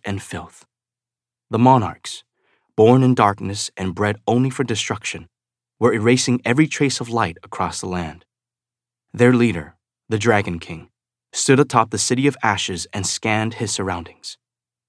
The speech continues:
Where did he run off to? When the Shadow Monarch used his perception and revealed his presence,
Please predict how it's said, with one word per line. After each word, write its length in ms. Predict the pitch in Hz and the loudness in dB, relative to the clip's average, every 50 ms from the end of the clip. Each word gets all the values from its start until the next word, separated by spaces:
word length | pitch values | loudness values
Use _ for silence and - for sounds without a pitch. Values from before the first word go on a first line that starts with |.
| _ _ _ _ _ _ _ _ _ _ | _ _ _ _ _ _ _ _ _ _
Where 500 | - 101 110 110 107 101 101 95 92 87 | -6 -2 0 0 2 0 0 -2 -4 -6
did 220 | - 98 92 - | -6 -6 -6 -6
he 140 | - 101 92 | -6 -6 -6
run 300 | 85 82 95 92 95 101 - | -4 -4 -4 -4 -4 -4 -2
off 300 | - 104 104 - - - - | 0 0 0 -2 -4 -8 -12
to? 440 | - - 87 85 - - - - - _ _ _ _ _ _ _ _ _ _ _ _ _ _ _ _ _ | -12 -12 -12 -14 -14 -16 -18 -20 -20 _ _ _ _ _ _ _ _ _ _ _ _ _ _ _ _ _
When 160 | _ 113 123 135 | _ 6 6 6
the 60 | 127 | 6
Shadow 320 | - - 147 156 185 196 | 6 4 4 4 4 4
Monarch 460 | 185 160 143 131 127 127 131 127 127 | 4 4 4 4 4 4 2 2 -2
used 340 | 113 107 110 120 127 123 - | -4 0 2 2 2 0 0
his 140 | - 120 - | -4 -6 -4
perception 640 | - 123 110 - - 107 92 - - 104 95 98 104 - | -4 -6 -2 -2 -2 -2 -2 -2 -4 -4 -4 -4 -4 -4
and 100 | 101 98 | -2 -2
revealed 380 | 98 87 - 113 123 127 123 110 | -2 -2 2 2 4 4 4 0
his 160 | 113 101 - | -4 -8 -10
presence, 580 | - - 139 123 90 - - - - - - | -4 -2 -2 -2 -2 -4 -10 -14 -16 -16 -16